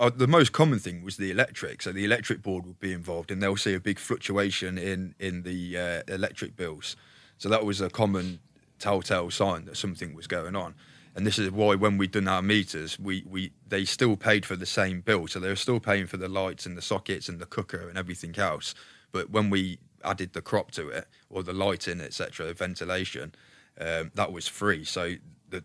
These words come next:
the bill stayed consistently the same. So that was, that was the reason why we, we sort of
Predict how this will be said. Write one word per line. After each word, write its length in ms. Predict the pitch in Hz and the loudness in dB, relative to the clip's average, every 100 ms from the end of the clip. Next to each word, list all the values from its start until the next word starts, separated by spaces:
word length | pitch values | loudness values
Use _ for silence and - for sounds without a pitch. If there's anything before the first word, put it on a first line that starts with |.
| - | -12
the 80 | |
bill 320 | 85 - 104 85 | -4 2 2 2
stayed 460 | - 92 87 - | -2 0 -2 -4
consistently 640 | - 87 - - 90 85 85 | -8 -4 -2 -2 -4 -8 -10
the 140 | 80 | -8
same. 380 | - 98 80 78 _ - - _ _ _ _ | -2 0 -2 -8 _ -20 -20 _ _ _ _
So 160 | - | -2
that 140 | 104 98 | 0 0
was, 180 | 95 - | -2 -6
that 220 | 82 101 | -2 -2
was 140 | 90 | -2
the 80 | - | -6
reason 340 | 90 90 87 87 | -6 -6 -6 -6
why 200 | 90 85 | -4 -4
we, 240 | 87 87 - 71 | -6 -12 -14 -18
we 140 | 92 82 | -16 -10
sort 280 | - 87 | -6 -6
of 60 | 85 | -8